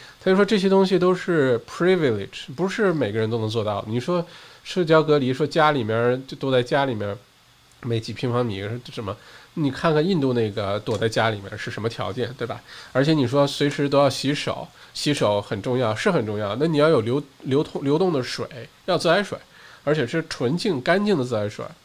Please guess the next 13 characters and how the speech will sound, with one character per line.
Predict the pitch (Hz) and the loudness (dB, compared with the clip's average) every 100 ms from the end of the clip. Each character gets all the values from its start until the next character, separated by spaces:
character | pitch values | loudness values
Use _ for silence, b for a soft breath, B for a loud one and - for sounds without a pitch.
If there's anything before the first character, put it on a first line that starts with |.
| _ _ _ _ _ - | _ _ _ _ _ -2
还 | 135 | 2
要 | |
有 | 143 | 2
肥 | 107 120 127 | 2 -2 0
皂， | 170 135 | 0 0
你 | |
才 | - | -2
能 | 110 110 - 151 135 | -4 -6 -8 -14 -6
不 | |
停 | 117 | -4
地 | 104 | -4
洗 | - 98 | -6 -10
手。 | - | -12